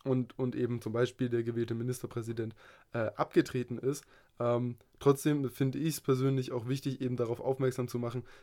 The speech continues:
dass mich das persönlich abstößt und anwidert und dass das eine richtige Scheißidee war,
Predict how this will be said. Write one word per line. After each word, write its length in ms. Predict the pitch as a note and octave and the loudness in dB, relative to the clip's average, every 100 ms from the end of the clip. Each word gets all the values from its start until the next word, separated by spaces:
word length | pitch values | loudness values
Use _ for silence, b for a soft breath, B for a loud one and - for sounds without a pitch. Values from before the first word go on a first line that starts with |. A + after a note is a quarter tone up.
| - | -4
dass 200 | B2 A2+ | -4 0
mich 280 | C3 D3+ - | 2 2 2
das 160 | C#3+ | -2
persönlich 500 | - B2+ C3 B2+ B2 - _ | 2 2 4 2 -2 -10 _
abstößt 560 | D3 - - D3 C#3 | -2 -2 0 0 0
und 100 | C#3 | -4
anwidert 600 | B2+ C#3+ C#3 C3+ C3 D3 C3+ | -2 -2 0 2 4 4 2
und 120 | B2+ | 0
dass 160 | B2 - | 0 -2
das 140 | A#2+ | -4
eine 120 | B2+ | -2
richtige 280 | C3+ D3+ C3 | -2 -2 -4
Scheißidee 680 | - B2 C3 B2+ A#2+ A#2 A#2 | -2 -2 -2 -2 -4 -4 -2
war, 240 | A2+ B2 | -4 -6